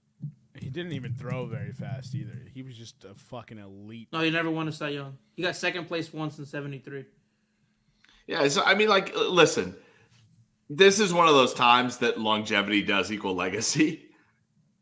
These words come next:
Speaker 3: I, I mean, like, he's great because, like, a-,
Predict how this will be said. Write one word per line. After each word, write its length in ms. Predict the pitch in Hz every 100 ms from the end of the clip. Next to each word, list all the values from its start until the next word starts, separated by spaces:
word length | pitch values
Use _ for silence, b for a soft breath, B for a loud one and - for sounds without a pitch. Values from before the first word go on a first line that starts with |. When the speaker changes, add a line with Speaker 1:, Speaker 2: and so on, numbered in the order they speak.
| _ _ _ _ _ _ _ 135 _ _ _ _ _ _ _ _ _ _ - - -
Speaker 3:
I, 120 | 117 -
I 100 | 160
mean, 140 | 160 175
like, 240 | 151 139
he's 320 | 147 151 160
great 720 | - 135 143 165 - - 131 -
because, 240 | 143 175 165
like, 200 | 156
a-, 80 | -